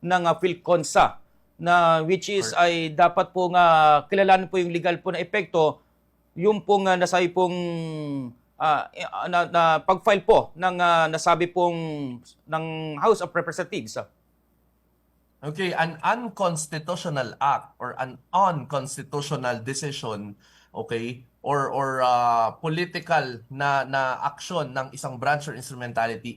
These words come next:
Speaker 2: it confers no rights, it
Speaker 1: Mm-mm.
Speaker 2: confers no privileges. It's as if inexistent. Yun, ang, ang, ang, ah, epekto therefore nun, walang karapatan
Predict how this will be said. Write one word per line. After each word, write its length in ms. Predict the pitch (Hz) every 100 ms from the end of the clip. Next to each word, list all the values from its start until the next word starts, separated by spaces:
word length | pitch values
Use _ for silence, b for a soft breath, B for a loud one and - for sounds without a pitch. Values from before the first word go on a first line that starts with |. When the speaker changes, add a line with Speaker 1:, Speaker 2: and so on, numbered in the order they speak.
| 170
Speaker 2:
it 160 | 156
confers 640 | - 165 202 196 175 - 135
no 160 | 113
rights, 560 | 107 123 175 - - - _
it 0 |
Speaker 1:
Mm-mm. 320 | 165 151 151 185
Speaker 2:
confers 400 | 180 156 156 156
no 160 | 147 -
privileges. 720 | - - 127 117 127 117 - -
It's 160 | 160 160
as 240 | 180 -
if 240 | 180 165 - -
inexistent. 800 | 185 185 - 165 - 147 - - _ _ _ _ _
Yun, 320 | 180 196 165 - _ -
ang, 160 | 190 202
ang, 220 | 202 208 202 -
ang, 180 | 196 190
ah, 480 | 185 180 175 165 160
epekto 400 | 180 220 214 -
therefore 480 | 151 180 175 180 160
nun, 400 | 131 123 123 123 _ _ _ _ _
walang 560 | 185 208 214 214 214
karapatan 640 | 208 196 180 180 160 160